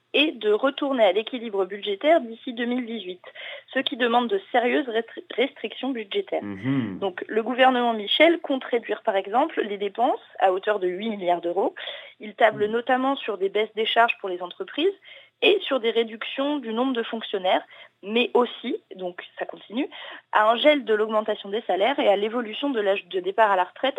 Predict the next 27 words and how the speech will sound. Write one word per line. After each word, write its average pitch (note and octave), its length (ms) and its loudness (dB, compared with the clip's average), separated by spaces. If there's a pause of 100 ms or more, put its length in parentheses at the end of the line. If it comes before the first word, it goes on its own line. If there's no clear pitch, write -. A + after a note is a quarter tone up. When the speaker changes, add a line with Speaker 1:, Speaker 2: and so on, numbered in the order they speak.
Speaker 1:
à A#3+ 160 6
soixante-sept A#3 580 -6
ans. - 80 -14 (240)
Speaker 2:
Ça B2 120 -8
nous B2+ 100 0
rappelle C#3 400 0
quelques B2 220 -4
mesures C3 560 0
ici, B2 380 -4
euh, A2+ 140 -2
en A2 140 -6
Occident. C#3+ 460 -6 (440)
Euh, B2+ 100 -2
il D3 80 -4
faudrait E3 220 -2
aussi F#3 320 -2
peut-être E3+ 400 -4
Speaker 1:
<laughs> - 20 -4
Speaker 2:
rappeler D#3 380 -2
que D#3+ 140 -4
les A2+ 260 -2
aspirations B2+ 640 -4
indépendantistes A#2 800 -2
des A2 100 -4
Flandriens, A2+ 720 -4
de C3+ 120 -6
la, F2+ 60 -18